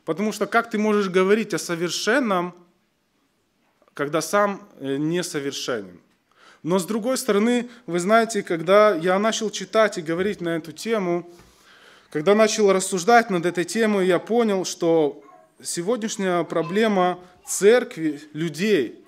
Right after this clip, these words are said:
это то, что человек смотрит на церковь не так, как смотрит Бог.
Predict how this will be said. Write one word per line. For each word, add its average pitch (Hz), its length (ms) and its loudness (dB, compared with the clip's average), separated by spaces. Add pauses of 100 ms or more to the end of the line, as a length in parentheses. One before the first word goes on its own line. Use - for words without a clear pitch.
(480)
это 151 200 -6
то, 269 160 -2
что 220 220 -6
человек 190 560 -2
смотрит 214 480 -4
на 175 120 -4
церковь 226 580 -2
не 170 100 -4
так, 233 300 -4
как 202 120 -16
смотрит 196 460 -8
Бог. 160 420 -4